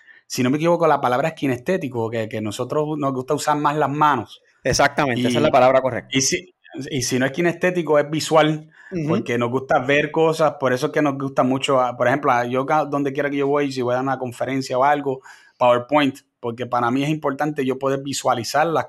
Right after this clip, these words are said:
Speaker 1: los conceptos. Por eso es que muchos hombres son bien entregados con los videojuegos y con el cine, porque son cosas visuales que, que los atraen mucho.
Speaker 2: Eso es
Speaker 1: Eh,
Speaker 2: verdad.
Speaker 1: y,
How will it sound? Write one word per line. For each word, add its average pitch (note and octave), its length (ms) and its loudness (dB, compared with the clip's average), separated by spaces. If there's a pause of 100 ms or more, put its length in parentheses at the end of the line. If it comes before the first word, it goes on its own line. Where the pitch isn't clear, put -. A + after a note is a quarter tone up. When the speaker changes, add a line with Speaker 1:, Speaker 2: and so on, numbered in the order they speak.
Speaker 1:
los A#2+ 180 -10
conceptos. A2+ 640 -8 (260)
Por B2+ 140 0
eso C3 100 0
es D3+ 60 -2
que D#3+ 100 2
muchos D3+ 360 0
hombres D#3 280 2
son C3+ 180 0
bien C#3+ 380 -2 (200)
entregados C#3 720 2 (260)
con B2+ 300 0
los B2 140 0
videojuegos F3 760 2 (200)
y B2 120 -6
con B2 180 0
el A#2 80 0
cine, E3 560 -2 (160)
porque B2 240 -4
son B2+ 160 -2
cosas D3+ 320 -2
visuales C#3+ 560 0
que, A#2 280 -4
que A2+ 220 -10
los A2+ 100 -8
atraen B2+ 380 -2
mucho. C#3 420 -2 (260)
Speaker 2:
Eso A2+ 160 -6
es B2 60 0
Speaker 1:
Eh, A#2+ 60 0 (120)
Speaker 2:
verdad. C3 140 -12 (120)
Speaker 1:
y, B2+ 320 -6